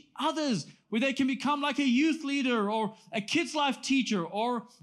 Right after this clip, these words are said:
a circle leader or help in our courses. Why? Because that's biblical. The moment you've learned how to feed yourself, you should be feeding others. And like Hebrews says, and I want to say this, some of you,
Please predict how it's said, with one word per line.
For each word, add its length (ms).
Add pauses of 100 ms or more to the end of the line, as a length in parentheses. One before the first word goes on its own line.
a 120
circle 580
leader 320
or 280
help 280
in 120
our 120
courses. 560
Why? 540 (260)
Because 260
that's 220
biblical. 920 (800)
The 100
moment 380
you've 140
learned 380
how 160
to 100
feed 280
yourself, 380 (120)
you 260
should 340
be 100
feeding 540
others. 420 (260)
And 120
like 180
Hebrews 460
says, 240
and 100
I 80
want 180
to 60
say 140
this, 180
some 160
of 120
you, 260